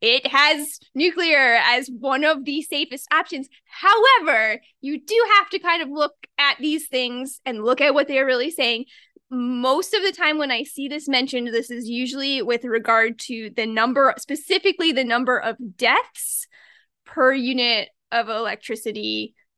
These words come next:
produced, which is, I, I guess, a, a fair, a fair measure, but it, deaths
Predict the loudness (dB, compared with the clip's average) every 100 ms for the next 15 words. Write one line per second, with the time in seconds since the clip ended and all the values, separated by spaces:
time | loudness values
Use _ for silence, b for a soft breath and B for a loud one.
0 | _ -4 -2 -2 -4 -4 -4 -6 -10 -12
1 | -14 _ _ _ _ _ _ _ _ _
2 | -8 -2 0 0 -4 -10 _ _ -2 -2
3 | _ _ _ -20 -8 -2 -2 2 0 2
4 | 0 0 0 0 0 0 0 2 2 2
5 | 0 0 b b _ _ _ _ _ 2
6 | 4 6 4 -2 _ _ _ _ _ -8
7 | -8 -12 -18 -10 -2 -2 -2 -6 -10